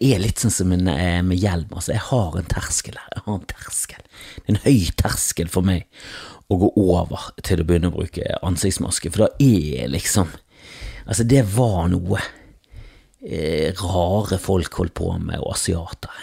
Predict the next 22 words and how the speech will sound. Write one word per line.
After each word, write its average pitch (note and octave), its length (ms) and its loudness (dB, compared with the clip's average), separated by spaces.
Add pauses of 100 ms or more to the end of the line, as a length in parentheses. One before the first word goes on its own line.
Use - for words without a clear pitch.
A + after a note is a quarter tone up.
Det G#2+ 120 0
var G2+ 180 2
liksom, F#2 380 -2 (500)
det - 60 -12
var F#2 100 2
folk G#2 260 2
med F#2 140 6
diagnose, F2+ 800 2 (320)
og F#2 220 0
asiatiske F2 640 -2
turister, - 580 -2 (140)
eller E2 260 -2
asiater F2 560 0
på - 140 -8
T - 80 -4
V. D#2 180 -6 (840)
Og G#2+ 80 4
nå G#2+ 260 6
har F2+ 120 0
vi F#2 120 2
blitt - 640 -2
de. F2+ 300 0